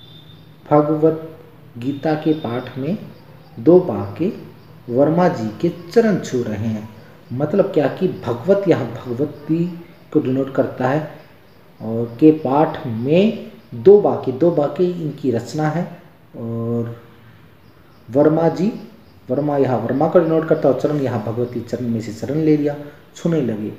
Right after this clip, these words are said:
बाकी का अर्थ क्या होता है? जैसे कि टेढ़ा तिरछा व्यक्ति को हम पाका बोलते हैं, ऐसे हम इसको याद कर सकते हैं। इसके बाद आता है कि अंधेरी नगरी नाटक किसके द्वारा लिखा गया है?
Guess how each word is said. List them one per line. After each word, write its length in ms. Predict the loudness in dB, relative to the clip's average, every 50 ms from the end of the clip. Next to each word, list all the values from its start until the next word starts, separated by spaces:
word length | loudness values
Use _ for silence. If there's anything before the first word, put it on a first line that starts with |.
| -16 -20 -20 -20 -20 -4 2 4
बाकी 280 | 4 6 6 4 0 2
का 140 | 4 4
अर्थ 180 | 4 4 2 0
क्या 100 | 2 2
होता 180 | 4 4 4 2
है? 120 | 4 4
जैसे 200 | 4 4 4 2
कि 60 | -2 -4
टेढ़ा 380 | 4 6 6 8 8 8 6
तिरछा 360 | 6 2 0 -2 -2 0 2
व्यक्ति 280 | 2 2 2 0 -2 -6
को 140 | -2 0 -2
हम 100 | -2 -2 -4 -4
पाका 320 | -4 -4 -4 -4 -4 -6 -4
बोलते 360 | -2 -4 -4 -4 -4 -4 -4
हैं, 160 | -4 -4 -8 -10 -14 -20 -20 -20 -12 -6
ऐसे 280 | -6 -6 0 2 2 2
हम 240 | 2 0 -4 -6 -10 -16 -20 -20 -20 -20 -18 -16
इसको 200 | -14 -6 -4 -2
याद 260 | 0 2 0 0 0 -2
कर 60 | -8 -8
सकते 320 | -10 -14 -18 -12 -8 -8
हैं। 140 | -6 -6 -8
इसके 220 | -10 0 2 2 2
बाद 240 | 6 6 8 8 8
आता 260 | 6 6 2 0 -2
है 60 | -2 -2
कि 220 | -2 -4 -6 -6 -6 -12 -20 -20 -20 -20 -20 -20 -20 -20 -20 _ _ _ _ _ _ _ _ _ _ _
अंधेरी 520 | -2 0 0 0 4 6 8 8 8 6 4
नगरी 300 | 4 4 4 4 2 4
नाटक 400 | 4 2 0 0 0 -2 -4 -4 -8 -16 -14 -8
किसके 280 | -8 -8 -6 0 0 0
द्वारा 400 | 2 4 4 4 4 4 2 2
लिखा 840 | 4 4 2 2 0 -2 -4 -6 -6 -4 -4 -4 -6 -4 -6 -6 -4 -4
गया 260 | -4 -4 -4 -4 -4 -6
है? 200 | -8 -10 -12